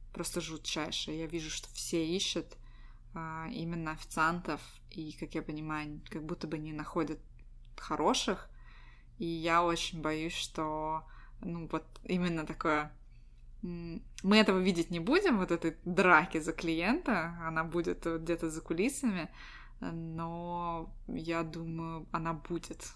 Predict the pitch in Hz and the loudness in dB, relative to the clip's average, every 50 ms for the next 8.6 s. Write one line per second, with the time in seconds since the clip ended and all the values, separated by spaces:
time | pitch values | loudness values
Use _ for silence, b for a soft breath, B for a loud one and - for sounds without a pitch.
0 | - - - 165 160 160 165 151 147 151 160 165 160 156 151 - - 160 - - | -8 -4 -4 -2 0 0 -2 -2 -2 0 0 2 2 0 0 0 0 0 0 0
1 | 160 165 165 165 214 285 302 277 285 262 240 233 - 240 220 202 214 214 208 202 | 0 4 6 8 8 8 8 10 10 8 8 8 6 2 0 2 2 0 2 2
2 | 202 196 190 - - - - 165 170 170 175 180 - - 175 165 170 175 165 165 | 0 -2 -2 -4 -4 -4 -2 -2 -2 -2 -2 -4 -2 -2 -2 0 0 0 -2 -2
3 | 160 - - 156 160 156 156 156 151 170 160 160 160 151 156 156 160 165 - - | -4 -4 -6 -4 -4 -4 -6 -4 -4 -2 -2 -2 -2 -2 -2 0 0 -2 0 0
4 | 170 165 156 - 156 - 170 160 156 165 180 208 233 226 214 185 165 B B B | -2 0 0 -2 -4 -4 -4 -4 -2 0 0 2 2 2 2 0 -2 B B B
5 | B B B B B B - - 175 165 160 156 156 - 160 - 156 156 160 160 | B B B B B B -12 -8 -8 -8 -8 -8 -10 -8 -8 -8 -8 -8 -8 -8
6 | - - - - 165 160 156 156 160 156 156 156 156 160 - - - 202 - - | -8 -6 -6 -4 -4 -2 -2 -4 -4 -6 -6 -8 -8 -10 -10 -12 -12 -12 -14 -14
7 | - - - - - - 170 165 - - 165 - - 160 165 - - - 185 175 | -14 -12 -10 -6 -2 -2 -2 0 -2 -4 -4 -2 -4 -6 -6 -6 -10 -12 -10 -8
8 | 170 160 - - 165 165 160 - - - - | -8 -6 -2 -2 -2 -2 -4 -6 -12 -14 -14